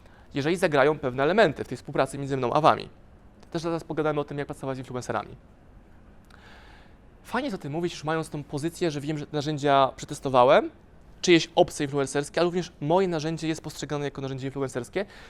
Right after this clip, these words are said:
czyli takie, które ma wpływ. Influence, wpływać na kogoś.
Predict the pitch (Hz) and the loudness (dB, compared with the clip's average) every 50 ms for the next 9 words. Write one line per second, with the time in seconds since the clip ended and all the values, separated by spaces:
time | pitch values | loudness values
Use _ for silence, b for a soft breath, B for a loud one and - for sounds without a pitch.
0 | B - 156 143 180 175 190 175 - 165 165 147 - - - 131 - - - - | B -8 -6 -4 -4 -4 -6 -6 -6 -6 -6 -6 -6 -4 -2 -2 -2 -2 -8 -18
1 | - - - - - - - - b b b b b b b b b - - - | -20 -20 -20 -20 -20 -20 -20 -20 b b b b b b b b b -20 -20 -20
2 | - - - - 175 139 107 113 - - - - - - - - - 202 220 208 | -12 -10 -6 0 2 2 2 0 -2 -10 -16 -20 -20 -20 -16 -4 4 8 8 8
3 | - 147 135 - 143 127 - - 127 110 104 110 - - - | 8 6 2 0 -4 -6 -2 -2 -2 0 -2 -4 -6 -12 -18